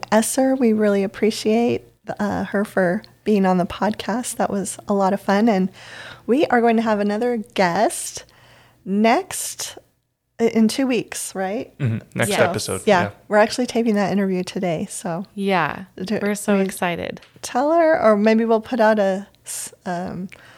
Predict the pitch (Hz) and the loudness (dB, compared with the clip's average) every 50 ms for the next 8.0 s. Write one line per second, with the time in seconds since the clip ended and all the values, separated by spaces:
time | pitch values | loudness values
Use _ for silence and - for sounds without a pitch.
0 | - - - - - - - 202 202 196 - 233 208 208 208 220 - - 196 190 | -20 -20 -20 -18 -12 -4 -2 -2 -2 -2 -2 -2 0 0 0 -2 -2 -2 0 0
1 | 190 - - 202 202 - - 196 196 196 190 190 196 185 196 196 185 185 185 175 | 0 -2 -2 -2 -2 -2 -2 -2 -2 0 0 0 2 2 2 4 4 4 2 2
2 | 165 180 185 185 185 202 220 - - - 214 208 208 190 202 196 190 196 220 254 | 4 4 4 4 4 4 2 2 2 2 4 4 4 2 2 2 2 2 0 -2
3 | - - - - - - - 202 202 196 175 - - 78 - 214 214 208 - - | -4 -8 -14 -16 -18 -16 -6 -2 0 2 2 2 0 -2 -2 -2 -2 -2 -2 -2
4 | 190 202 185 190 208 190 196 - - - - - 208 190 180 190 233 294 226 214 | 0 -2 0 0 0 -2 -2 -2 -6 -10 -8 -4 -2 -2 0 0 0 0 0 0
5 | 208 277 - - 208 185 214 240 - _ _ _ - - - - - - - _ | -2 -2 0 0 2 2 2 -2 -4 _ _ _ -20 -20 -18 -18 -18 -18 -12 _
6 | - 220 208 - 202 208 208 208 208 196 - - 208 202 185 175 160 151 151 151 | 0 0 2 2 0 2 2 2 2 2 2 0 0 0 2 2 2 2 2 0
7 | 135 - - - - 196 175 165 175 202 - 165 151 147 147 - - - - | -2 -2 -2 0 4 4 4 4 2 0 -2 -4 -4 -4 -6 -10 -12 -14 -16